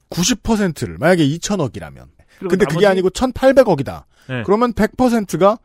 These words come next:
Speaker 1: 성남도시개발공사로 돌아오게 되는 거죠.
Speaker 2: 그렇죠. 그리고 성남도시개발공사가 천팔백이십이억을 다 채우면
Speaker 1: 음.
Speaker 2: 그 다음에 우선주를 갖고 있는 금융기관들, 예, 앞서 얘기했듯이 하나은행, 국민은행, 기업은행 등 얘들이 지분에 따라서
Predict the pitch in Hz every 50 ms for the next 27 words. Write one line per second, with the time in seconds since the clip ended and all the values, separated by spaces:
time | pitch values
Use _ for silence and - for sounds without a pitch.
0 | _ _ _ - - 220 233 233 220 196 196 175 170 170 160 156 151 139 143 135
1 | 131 143 143 - 147 170 202 196 170 135 120 92 98 95 87 82 80 78 87 135
2 | 170 - _ - 175 190 - - 120 90 - _ _ _ _ - - 151 151 160
3 | 202 214 233 220 - 202 208 214 220 208 196 190 175 190 165 156 143 135 131 127
4 | 117 127 120 143 175 202 - _ _ - 254 277 262 - 233 226 220 208 156 127
5 | 131 131 170 156 123 123 123 135 139 - 113 - - - 247 220 135 139 170 175
6 | 120 85 - - 143 147 131 104 82 71 - _ _ _ - - 185 180 - -
7 | 160 202 214 170 113 95 127 208 - _ _ _ _ _ _ - 147 165 226 233
8 | 214 226 208 185 160 147 - 165 151 151 - 151 151 160 147 127 117 110 104 95
9 | 87 90 82 - _ _ _ _ _ _ - 101 95 90 - 107 - - 143 127
10 | 113 117 110 - 107 127 156 - 226 233 240 226 214 196 208 220 190 - 156 160
11 | 165 160 151 147 147 135 - - 139 139 131 117 110 104 98 90 - 92 87 90
12 | 139 - _ _ _ _ _ _ _ _ _ _ _ 135 165 190 175 214 240 254
13 | 196 - - 170 180 220 214 214 - 185 160 139 120 107 - 90 87 110 175